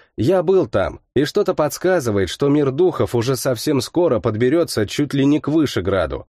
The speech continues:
Уверен, что на западе тоже происходит какая-нибудь чертовщина, помимо конунга Сивова. Верно?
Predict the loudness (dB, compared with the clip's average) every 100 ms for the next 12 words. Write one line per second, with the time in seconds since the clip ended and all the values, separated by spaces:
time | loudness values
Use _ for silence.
0 | _ _ _ 0 2 2 0 0 0 2
1 | 2 0 0 0 0 0 0 0 0 0
2 | 0 0 0 0 -2 -2 0 0 0 -2
3 | -4 -2 -2 -2 -2 0 -2 -4 _ -4
4 | 0 2 0 0 0 2 0 -2 -2 -2
5 | 0 -2 -6 -12 _ _ -4 0 2 0
6 | -2